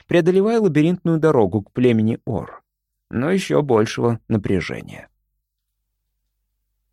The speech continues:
Чары рассыпались, лишь когда старый нищий, стоя в нескольких шагах от него, заговорил голосом, ровным и непохожим на свой обычный монотонный распев. «Я помню тебя,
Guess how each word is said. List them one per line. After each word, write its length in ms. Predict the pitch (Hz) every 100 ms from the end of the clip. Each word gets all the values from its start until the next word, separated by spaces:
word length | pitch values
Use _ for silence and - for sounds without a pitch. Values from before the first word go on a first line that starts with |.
| _ _
Чары 320 | - 190 185
рассыпались, 800 | 185 175 - 240 233 151 127 - -
лишь 220 | 151 170
когда 300 | 175 156 156
старый 300 | - 160 165
нищий, 360 | 185 240 - 120
стоя 260 | - 139
в 60 | 120
нескольких 480 | 139 - 127 - -
шагах 460 | 170 151 120 -
от 120 | 107
него, 340 | - 135 190 226
заговорил 460 | 127 117 135 143
голосом, 680 | 117 147 220 196 - 185 127
ровным 640 | - - 151 214 208 190 180
и 140 | 156
непохожим 640 | 160 147 139 - 98 87
на 100 | 104
свой 160 | 107 110
обычный 400 | 98 160 190 107
монотонный 540 | 98 107 98 123 120
распев. 640 | 110 101 - - - - _ _ _ _ _ _ _ _ _ _ _ _ -
«Я 280 | 170 226 -
помню 460 | 311 311 160 131
тебя, 460 | - 135 135 143